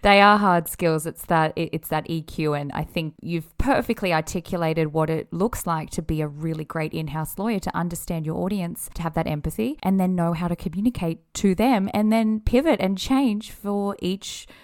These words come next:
version of your audience, each person that's a, an internal client or a colleague. It's as easy and as hard as that. Emma, thank you so much for your time. I, I'm gonna let you get on with your Friday. You've got the day off ahead of you, and I'm, I'm so grateful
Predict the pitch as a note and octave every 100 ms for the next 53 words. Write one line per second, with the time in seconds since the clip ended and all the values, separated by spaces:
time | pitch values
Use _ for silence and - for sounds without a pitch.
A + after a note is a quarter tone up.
0 | - _ F3+ F#3+ G#3+ A3+ G#3+ G3+ G#3+ A3
1 | G#3+ A3 G#3 D4+ A4 F#3 E3 - G3 -
2 | - G#3 - A#3 G#3+ G#3 G#3 G3 - G#3
3 | G3 G3+ G3+ G3 - G3+ G3 G3 - -
4 | F#3+ G3 - F3+ - G3+ B3+ F3 D#3 -
5 | F3+ F#3 G3 F#3+ - G3+ F#3+ - E3 D#3+
6 | - D3+ D3 - D3+ - - - - _
7 | _ G#3 G3+ G3+ G#3 A#3+ B3+ C4+ B3 -
8 | C4 C4 C4+ G3 - - F3 D#3+ E3 -
9 | - E3 E3 D#3+ - F3 E3+ E3+ F3+ F3+
10 | F3+ G3+ F#3 E3+ E3 E3+ E3 E3+ - E3+
11 | - - F#3+ F#3 F#3 F3+ - - G3+ -
12 | - F#3+ C4 B3 A#3+ G#3+ A3 G3 F#3+ F3+
13 | F3 F3+ E3+ E3+ F3+ F3 F3 F3 - -
14 | G3+ G3+ D#3+ D#3+ - E3 D#3+